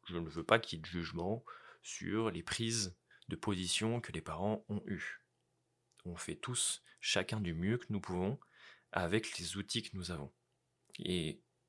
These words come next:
j'espère que, au fil de ces épisodes, au fil de ce podcast, je puisse amener peut-être des outils différents de conceptualisation pour qu'un jour, si vous rencontrez une situation comme ça, ou que vous entendiez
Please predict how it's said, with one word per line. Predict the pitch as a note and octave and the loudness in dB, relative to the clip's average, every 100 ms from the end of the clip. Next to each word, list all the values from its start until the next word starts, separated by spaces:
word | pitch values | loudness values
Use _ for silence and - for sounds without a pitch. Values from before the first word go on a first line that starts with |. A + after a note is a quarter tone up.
| _ | _
j'espère | F2+ F#2+ F2 - F#2+ C3 - | -2 0 0 2 2 2 -2
que, | - D#2 D2 D#2 - - - - - - - | -8 -6 -6 -8 -12 -14 -14 -16 -18 -20 -8
au | E2 | -4
fil | - A#2 G#2+ F#2 | -2 0 0 0
de | D#2+ D#2 D2+ | -2 -4 -4
ces | D2 D#2+ D#2+ | -4 -4 -4
épisodes, | F2 E2+ F#2 B2+ | -4 0 0 0
au | F2 | -2
fil | - G2 | -4 -4
de | F2 | -4
ce | - | -4
podcast, | F2 - F#2+ C3 - - | -4 2 2 2 -4 -8
je | D#2+ F2 | -6 -4
puisse | - G#2+ - - | -2 0 2 2
amener | F2+ F2 F2 A2 C3 - - - | 0 2 2 2 0 -8 -20 -12
peut-être | F2+ G#2 - A2 | -4 -2 -2 -4
des | G2 F#2 G#2 | -4 -4 -4
outils | G2+ F#2+ F2 - - _ _ _ _ | -2 -2 -2 -4 -8 _ _ _ _
différents | G2 G2+ - G#2 E2+ G2+ C3 _ - | -8 -2 2 4 4 2 0 _ -8
de | E2 | -6
conceptualisation | - G2+ G2+ - F#2 F#2 F2+ - A2 B2+ - - - - | -2 -2 -2 -4 -2 0 0 0 0 -2 -6 -16 -18 -6
pour | - - | -2 0
qu'un | - G#2+ | 4 6
jour, | F#2+ G2+ C3+ A2+ - | 6 4 4 2 0
si | - G#2+ F#2+ | 0 2 -2
vous | F2 F#2 F2+ | -2 -2 0
rencontrez | G2 - G2+ - A#2 C3 | 0 0 -4 2 2 4
une | G2+ | 0
situation | - - - - G2 | -2 -4 -6 -4 -2
comme | F2 F2 | -2 0
ça, | F#2+ B2 - - - - - | 2 2 0 -10 -12 -12 -4
ou | B2+ | -4
que | B2+ G2+ | 0 -2
vous | F2+ F#2 F#2+ | -2 -2 0
entendiez | G2 G2+ G2+ G#2 C3+ | 2 2 2 0 0